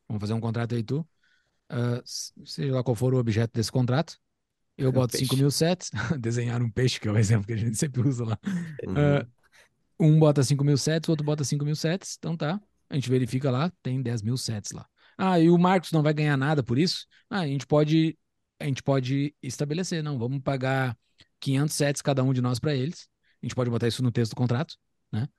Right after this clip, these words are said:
Speaker 1: A gente vai pagar quinhentos, a gente vai pagar mil pro Marcos ser o nosso árbitro. E caso dê uma disputa, o árbit-, o, o Marcos vai ter que receber mais,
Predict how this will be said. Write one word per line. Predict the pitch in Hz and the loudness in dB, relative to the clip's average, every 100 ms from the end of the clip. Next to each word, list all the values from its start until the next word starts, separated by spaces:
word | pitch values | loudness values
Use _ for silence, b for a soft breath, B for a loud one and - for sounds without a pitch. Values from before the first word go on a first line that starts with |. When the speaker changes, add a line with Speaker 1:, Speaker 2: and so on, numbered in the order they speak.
| _ | _
Speaker 1:
A | 135 | -6
gente | 110 | -4
vai | 113 | -2
pagar | 120 123 120 | 0 0 0
quinhentos, | - 120 143 131 | -2 0 0 -2
a | - | -6
gente | 110 | -4
vai | 113 | -2
pagar | 117 117 | 0 2
mil | 117 170 - _ _ _ _ _ _ | 2 2 0 _ _ _ _ _ _
pro | 127 123 | 2 2
Marcos | 117 120 - | 2 -2 -4
ser | - - - 131 127 | -8 -8 0 2 4
o | |
nosso | 123 117 131 | 2 0 -2
árbitro. | 113 147 175 190 - b b _ | -2 -4 -4 -6 -12 b b _
E | 151 143 | -2 0
caso | - 156 175 175 | 4 4 4 4
dê | 151 | 4
uma | 156 160 | 4 2
disputa, | 156 - 165 165 185 | -2 0 0 2 2
o | 175 | 4
árbit-, | 156 160 156 170 | 2 0 -4 -2
o, | 151 147 160 | 2 2 0
o | |
Marcos | 143 139 147 - | -2 -2 -4 -6
vai | 139 143 135 | 0 2 2
ter | 139 139 | 0 -2
que | 131 147 | -2 -4
receber | 123 131 135 131 | -2 -2 0 0
mais, | 131 131 143 147 - - | 0 0 0 -2 -4 -8